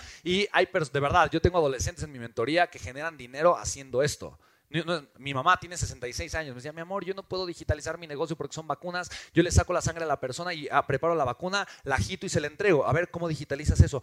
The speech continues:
Se pueden todos menos el mío. Yo sí soy la excepción, mi amor, y soy tu madre, ¿no? Digo, "Mami, mami, sí se puede". <laughs> Tranqui-, o sea, se puede.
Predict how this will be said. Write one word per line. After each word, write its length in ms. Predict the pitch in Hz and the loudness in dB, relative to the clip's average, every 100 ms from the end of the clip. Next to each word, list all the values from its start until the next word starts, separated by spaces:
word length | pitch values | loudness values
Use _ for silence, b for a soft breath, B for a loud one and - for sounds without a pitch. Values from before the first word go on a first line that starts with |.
| B | B
Se 180 | - 139 | -2 0
pueden 360 | - 190 190 180 | 8 8 8 4
todos 360 | 208 247 - | 6 6 4
menos 320 | 147 143 131 | -8 -8 -4
el 100 | 127 | -4
mío. 160 | 123 113 | -2 -4
Yo 180 | 98 127 | -2 -2
sí 80 | 151 | 0
soy 140 | 143 | 2
la 80 | 139 | 4
excepción, 400 | - - 123 107 | 4 2 -10 -10
mi 60 | 95 | -10
amor, 200 | 87 - | -14 -10
y 80 | - | -4
soy 160 | 120 | -2
tu 120 | 131 - | 0 2
madre, 320 | 104 - - | 6 6 6
¿no? 100 | 104 | -16
Digo, 140 | 101 104 | -16 -10
"Mami, 280 | 127 120 107 b b - | -10 -10 -14 b b -2
mami, 320 | 131 127 120 B B B - | -2 -2 -10 B B B 0
sí 140 | - | 6
se 140 | 180 214 | 8 12
puede". 320 | - 220 139 | 12 12 10
<laughs> 580 | - - - - - - | 2 -2 -6 -12 -10 -2
Tranqui-, 340 | 143 - - | -2 -2 -6
o 40 | |
sea, 160 | 139 175 | 0 2
se 120 | 175 | 0
puede. 380 | - 453 - 170 | -2 -2 -2 -6